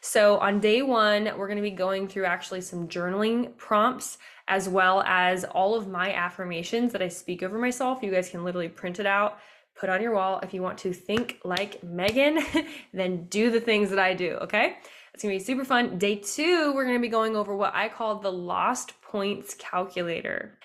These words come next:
And I'm not gonna share my screen 'cause I want you guys to be surprised, but literally, I have a hundred fifty questions for you guys, and you're gonna rank yourselves to f-, see where you fit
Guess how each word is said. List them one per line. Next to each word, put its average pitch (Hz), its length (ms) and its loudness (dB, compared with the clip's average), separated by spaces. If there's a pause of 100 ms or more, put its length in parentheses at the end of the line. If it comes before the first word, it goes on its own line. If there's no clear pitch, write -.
And 202 560 2 (420)
I'm 185 140 -2
not 208 160 2
gonna 247 80 -4
share 233 180 -2
my 226 80 0
screen 214 300 -4
'cause 196 80 -8
I 185 60 0
want 180 140 -4
you 190 60 0
guys 185 120 -2
to 185 40 -12
be 180 80 -6
surprised, 175 400 -6
but 180 220 0
literally, 220 580 2 (760)
I 262 60 -4
have 214 80 -2
a 208 40 -2
hundred 233 360 -2
fifty 269 220 -4
questions 196 500 -4
for - 80 -6
you 180 100 0
guys, 175 380 -2 (400)
and 208 100 2
you're 202 120 2
gonna 196 160 2
rank 202 320 2
yourselves 190 680 2
to 202 260 -2
f-, - 280 -14
see 254 300 2
where 247 140 4
you 220 160 0
fit 196 420 0